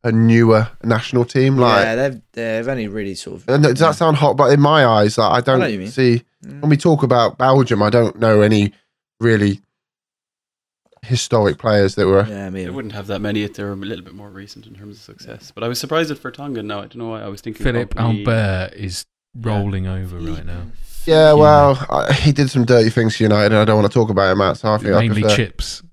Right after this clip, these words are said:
Speaker 3: Man
Speaker 1: Yeah.
Speaker 3: United
Speaker 4: Beautiful.
Speaker 3: legend Philippe Albert for different reasons. <laughs> Um, Dupe, let's go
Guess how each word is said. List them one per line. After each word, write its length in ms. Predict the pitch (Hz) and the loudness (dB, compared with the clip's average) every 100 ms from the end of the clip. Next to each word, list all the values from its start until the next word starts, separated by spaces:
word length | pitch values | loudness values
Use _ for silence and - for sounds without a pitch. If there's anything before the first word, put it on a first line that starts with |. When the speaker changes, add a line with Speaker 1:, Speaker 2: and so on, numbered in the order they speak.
| _ - | _ -4
Speaker 3:
Man 100 | 117 | 2
Speaker 1:
Yeah. 140 | 120 | 4
Speaker 3:
United 260 | 113 101 104 | 2 0 -6
Speaker 4:
Beautiful. 180 | 104 101 | -10 -12
Speaker 3:
legend 380 | 101 - 98 98 | -12 -14 -18 -18
Philippe 400 | 101 101 101 85 | -20 -20 -18 -20
Albert 420 | 87 92 90 95 _ _ | -20 -18 -20 -20 _ _
for 160 | _ | _
different 300 | 101 101 - | -20 -20 -20
reasons. 500 | 107 123 - - - _ | -10 -8 -8 -12 -18 _
<laughs> 40 | _ _ _ _ _ _ | _ _ _ _ _ _
Um, 680 | 110 107 104 101 101 101 101 - | -10 -4 -4 -4 -4 -6 -10 -10
Dupe, 300 | - 180 - - - _ _ _ _ _ _ _ _ _ _ - | -4 -4 -6 -14 -20 _ _ _ _ _ _ _ _ _ _ -18
let's 300 | 113 107 - | -12 -12 -12
go 400 | - 107 104 101 | -12 -8 -8 -10